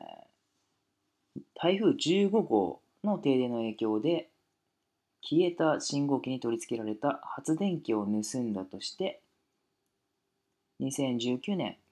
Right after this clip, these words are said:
九月二十日、千葉県警捜査三課は、<clears throat> 窃盗の疑いで、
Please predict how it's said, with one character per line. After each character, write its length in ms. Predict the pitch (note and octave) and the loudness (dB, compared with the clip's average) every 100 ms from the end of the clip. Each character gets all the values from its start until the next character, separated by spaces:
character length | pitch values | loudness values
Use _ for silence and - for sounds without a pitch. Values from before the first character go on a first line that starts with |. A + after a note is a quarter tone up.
| - | -8
九 120 | C#3 | -4
月 240 | B2 - | -4 -6
二 180 | G2 F#2+ | -10 -10
十 220 | - - - | -12 -16 -8
日、 260 | G#2+ G#2 G#2 | -6 -6 -6
千 140 | A2 | -6
葉 100 | G#2+ | -6
県 300 | G#2+ A2+ G#2+ | -6 -8 -8
警 340 | G#2 G2 F#2 - _ | -8 -10 -10 -14 _
捜 320 | - A#2 G#2+ | -6 -2 -2
査 300 | G#2+ G2+ F#2+ - _ - | -4 -10 -12 -16 _ -14
三 260 | - D#3+ | -4 -4
課 240 | - - - _ | -4 -10 -12 _
は、 160 | E3 D#3 - _ _ | -6 -6 -8 _ _
<clears throat> 220 | _ - | _ 6
窃 440 | A3+ C3+ G#2 A#2+ - | 8 8 2 -8 -2
盗 140 | C#3+ | 0
の 80 | C3 | 0
疑 280 | B2+ A#2 A2+ | -2 -2 0
い 40 | |
で、 220 | D#3+ E3+ | 0 -2